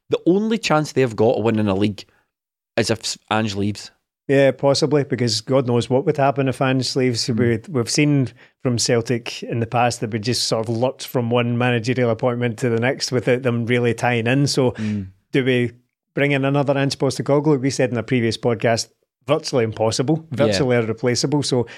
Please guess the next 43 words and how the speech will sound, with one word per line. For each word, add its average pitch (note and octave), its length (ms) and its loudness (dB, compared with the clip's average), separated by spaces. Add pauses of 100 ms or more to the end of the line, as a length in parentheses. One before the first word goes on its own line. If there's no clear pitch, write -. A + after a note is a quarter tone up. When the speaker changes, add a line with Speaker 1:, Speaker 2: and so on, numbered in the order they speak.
(100)
Speaker 2:
who D3+ 120 4
Speaker 1:
We're, D3 60 4
Speaker 2:
knows? C#3 220 4
Speaker 1:
we're E3+ 80 2
not A3+ 100 -2
saying E3 220 0
Ange C3 220 0
is C#3+ 180 0
leaving, A#2+ 240 0
Speaker 2:
No, B3 80 4
Speaker 1:
but F#3+ 100 2
Speaker 2:
no, C3+ 60 0
Speaker 1:
the A2+ 80 0
Speaker 2:
no. G2+ 80 -2
Speaker 1:
point F3+ 220 0
I'm B2 40 2
Speaker 2:
Yeah. G#2+ 60 0
Speaker 1:
trying C#3 160 0
to G#2+ 60 -6
make A2+ 260 0
is G#2 260 -2 (480)
there's, A#2+ 320 -2
there's C3+ 200 -2
really, A3 460 2 (380)
you C#3 100 -2
know, D3 100 2
there, C3 140 2 (200)
there's C3 140 0
nothing E3 400 2
they D3+ 100 4
can C3 200 0
really A#2+ 280 2
do, A2 420 4 (240)
you'd G#2 180 -2
think, - 460 -2 (240)
to - 200 -2
overcome A2 720 0 (280)
how A2 140 2
good G#2+ 300 2
a G#2+ 80 2
manager G2+ 420 0
Ange F#2+ 260 0
is. G2+ 220 0